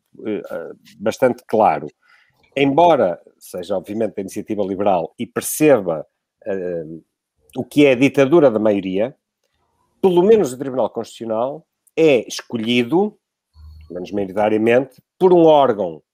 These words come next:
que é o Parlamento, que é eleito por todos nós, de forma representativa. Dito de outra forma, entre os juízes do Supremo dos Estados Unidos, que para além do cargo vitalício são nomeados pelo Presidente,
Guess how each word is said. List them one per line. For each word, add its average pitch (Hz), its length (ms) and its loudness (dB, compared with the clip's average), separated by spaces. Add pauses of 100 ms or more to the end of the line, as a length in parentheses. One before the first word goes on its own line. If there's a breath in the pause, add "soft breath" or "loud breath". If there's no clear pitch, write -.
(300)
que 135 100 -2
é 123 60 4
o 113 60 0
Parlamento, 107 680 -4 (240)
que 180 100 -6
é 185 40 2
eleito 175 300 0
por - 100 -20
todos 175 260 -6
nós, 156 360 -2 (160)
de 101 140 -20
forma 135 280 -2
representativa. 135 1160 -6 (580)
Dito 175 260 -4
de 185 60 0
outra 165 220 0
forma, 76 380 -4 (480 soft breath)
entre 165 320 2
os 131 60 -6
juízes 147 320 0
do 139 100 -8
Supremo 107 640 -2
dos 90 140 -14
Estados 117 300 -2
Unidos, 123 380 -2
que - 100 -20
para 104 120 -4
além 123 140 0
do 120 60 -10
cargo 131 240 -2
vitalício 123 560 -2
são 123 120 -4
nomeados 123 360 -2
pelo 110 160 -14
Presidente, 101 520 -4